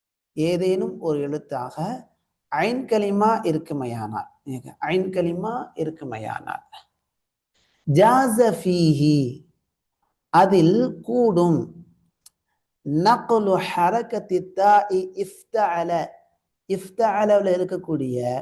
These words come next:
இந்த தாவினுடைய ஹரக்காவை மாற்றுவது கூடும். இந்த தாவினுடைய ஹரக்கா, இந்த தாவினுடைய ஹரக்காவான இந்த ஃபத்ஹாவை நம்ம வந்து எதுக்கு மாற்ற போறோம்னு சொன்னா, இலல் ஃபாஇ, ஃபாவிற்கு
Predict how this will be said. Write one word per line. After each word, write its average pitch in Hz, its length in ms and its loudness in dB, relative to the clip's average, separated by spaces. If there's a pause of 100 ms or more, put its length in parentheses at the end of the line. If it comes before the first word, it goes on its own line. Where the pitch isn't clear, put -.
(840)
இந்த 165 200 4 (840)
தாவினுடைய 190 800 2 (160)
ஹரக்காவை 160 840 -2 (440)
மாற்றுவது 196 680 0
கூடும். 127 300 -12 (120)
இந்த 135 140 -10 (100)
தாவினுடைய 160 600 2 (100)
ஹரக்கா, 143 440 -4 (640)
இந்த 143 220 -16
தாவினுடைய 165 640 2
ஹரக்காவான 143 680 -2
இந்த 127 140 -8
ஃபத்ஹாவை 123 640 -2 (640)
நம்ம 143 280 0
வந்து 147 280 -2 (300)
எதுக்கு 170 300 -2
மாற்ற 151 380 0
போறோம்னு 131 380 -4
சொன்னா, 147 180 -4 (180)
இலல் 185 440 2
ஃபாஇ, 139 460 -2 (480)
ஃபாவிற்கு 196 680 4